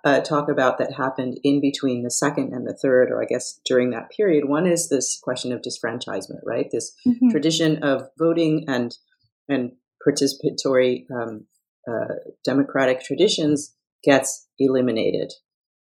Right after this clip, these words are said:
Speaker 1: Um, so can you tell us when, when did that happen and how, what was that process?
Speaker 2: Uh, well, that happened in, uh,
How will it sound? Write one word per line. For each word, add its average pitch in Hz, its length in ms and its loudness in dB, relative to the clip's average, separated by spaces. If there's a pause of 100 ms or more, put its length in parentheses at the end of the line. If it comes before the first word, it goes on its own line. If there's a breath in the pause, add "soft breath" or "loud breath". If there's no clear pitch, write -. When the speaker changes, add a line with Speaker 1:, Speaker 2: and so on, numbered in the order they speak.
Speaker 1:
Um, 123 240 -2
so 151 160 2
can 165 160 0
you 185 100 0
tell 247 140 2
us 254 160 -2
when, 156 360 2
when 180 180 2
did 214 200 2
that 139 260 2
happen 123 340 -2
and 127 180 -8
how, 135 300 0
what 135 160 2
was 156 140 2
that 147 180 -4
process? - 500 -6 (1900 loud breath)
Speaker 2:
Uh, 330 280 2
well, 381 280 2
that 370 200 2
happened 440 800 0
in, 294 320 4
uh, 240 320 0